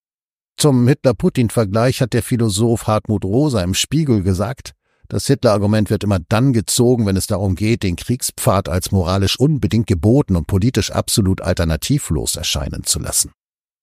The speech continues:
Zitat Ende. Der Russe wird auch uns angreifen, darüber sind sich die nato-Medien einig. Nur der Zeitpunkt ist noch nicht klar, in acht oder in fünf Jahren oder doch früher. Jetzt aber Vorsicht.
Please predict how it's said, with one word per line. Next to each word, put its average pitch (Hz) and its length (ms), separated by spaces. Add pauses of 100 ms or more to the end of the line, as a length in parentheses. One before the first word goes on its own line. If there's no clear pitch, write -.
(140)
Zitat - 400
Ende. 95 320 (1040)
Der 127 60
Russe 156 420
wird 110 220
auch 110 240
uns 101 340
angreifen, 90 720
darüber 90 500
sind 82 220
sich - 140
die 92 140
nato-Medien 69 800
einig. - 460 (220)
Nur 151 160
der 156 200
Zeitpunkt - 640
ist - 180
noch 69 140
nicht 73 240
klar, - 300 (180)
in 85 180
acht - 380
oder - 200
in 78 100
fünf - 360
Jahren 113 320
oder - 240
doch - 240
früher. 113 400 (280)
Jetzt - 440
aber 139 220
Vorsicht. - 720